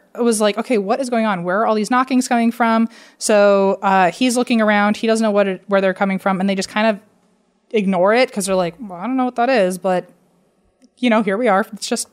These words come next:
just knocking." And it started getting really wild and really loud, and it started actually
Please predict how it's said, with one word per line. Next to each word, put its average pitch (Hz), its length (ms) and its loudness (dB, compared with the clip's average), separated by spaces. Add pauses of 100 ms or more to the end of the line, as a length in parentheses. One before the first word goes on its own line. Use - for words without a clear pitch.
just 302 180 0
knocking." 240 440 2 (400)
And 226 220 2
it 220 80 0
started 247 260 0
getting 240 380 0 (140)
really 214 340 2
wild 190 640 2
and 202 180 -2
really 220 440 0
loud, 196 600 0
and 190 180 -6
it 180 60 -8
started 196 380 -2
actually 180 560 -8